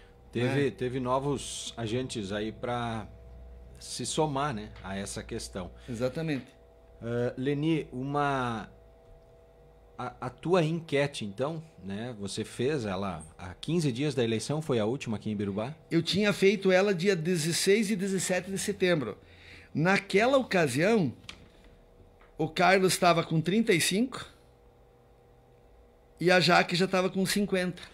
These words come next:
Speaker 1: E você foi pro interior, você fez em todos os bairros, como é
Speaker 2: Fizemos
Speaker 1: que é construído
Speaker 2: só na
Speaker 1: isso?
Speaker 2: cidade, só na cidade, que fique bem claro.
Speaker 1: Nos quinze bairros aqui?
Speaker 2: Nos quinze bairros. Aí que eu tenho a, até o, a posição por bairro. Eu vou dar um exemplo de um bairro.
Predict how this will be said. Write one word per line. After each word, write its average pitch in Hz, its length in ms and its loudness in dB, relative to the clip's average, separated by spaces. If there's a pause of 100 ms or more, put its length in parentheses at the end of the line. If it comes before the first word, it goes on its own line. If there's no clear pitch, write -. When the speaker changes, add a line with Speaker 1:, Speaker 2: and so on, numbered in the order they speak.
(140)
Speaker 1:
E 127 40 -4
você 120 320 0
foi 151 240 2
pro - 160 -2
interior, 127 640 0
você 107 260 -4
fez 135 260 -2
em 139 100 -2
todos 117 340 -2
os - 20 -12
bairros, 123 400 0
como 147 200 -6
é - 40 -4
Speaker 2:
Fizemos 170 400 2
Speaker 1:
que 151 100 2
é - 20 -
construído 208 160 6
Speaker 2:
só 226 60 4
na 226 120 6
Speaker 1:
isso? 196 100 2
Speaker 2:
cidade, 135 520 0 (360)
só 165 360 -2
na 175 200 0
cidade, 123 480 -4
que - 80 -20
fique 131 200 -10
bem 139 160 -4
claro. 107 320 -8
Speaker 1:
Nos 113 240 -4
quinze 139 340 0
bairros 110 480 0
aqui? 120 240 -8
Speaker 2:
Nos 135 200 -2
quinze 160 260 -4
bairros. 123 260 0 (380)
Aí 175 420 4
que 233 140 -4
eu 220 40 8
tenho 220 280 4
a, 202 240 4 (140)
até 170 360 2
o, 156 480 4 (600)
a - 60 -14
posição 156 540 0
por 190 180 4
bairro. 135 280 4
Eu 147 40 4
vou 170 100 -2
dar 208 120 -2
um 240 100 2
exemplo 226 460 0
de 190 100 -2
um 226 140 4
bairro. 147 500 2